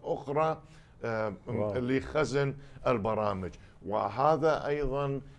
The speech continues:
Speaker 1: كلفنا عشرين ألف، لكن عشرة الأخ-، آه، تفاصيل وأجهزة أخرى ملحقة، زائدا، آه، آه، آه،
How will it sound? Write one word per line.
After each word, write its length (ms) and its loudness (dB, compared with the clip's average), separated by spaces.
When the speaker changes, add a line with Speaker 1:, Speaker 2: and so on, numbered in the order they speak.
Speaker 1:
كلفنا 720 -2
عشرين 460 -4
ألف، 360 -2
لكن 400 0
عشرة 540 -6
الأخ-، 680 -8
آه، 220 -2
تفاصيل 760 -2
وأجهزة 720 -2
أخرى 260 -8
ملحقة، 720 -6
زائدا، 840 -2
آه، 320 0
آه، 360 -2
آه، 240 -4